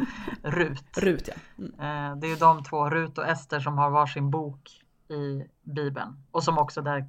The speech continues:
Speaker 1: det är kvinnor som är huvudkaraktärerna.
Speaker 2: Mm, precis.
Speaker 1: Eh, och i Esters bok så är det ju helt klart Ester som är huvudkaraktären. Eh,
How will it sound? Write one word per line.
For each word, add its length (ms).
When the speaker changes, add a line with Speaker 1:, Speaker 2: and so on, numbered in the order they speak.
Speaker 1:
det 120
är 120
kvinnor 360
som 220
är 140
huvudkaraktärerna. 880
Speaker 2:
Mm, 380
precis. 520
Speaker 1:
Eh, 320
och 160
i 60
Esters 380
bok 240
så 100
är 60
det 60
ju 60
helt 220
klart 220
Ester 400
som 220
är 120
huvudkaraktären. 1160
Eh, 800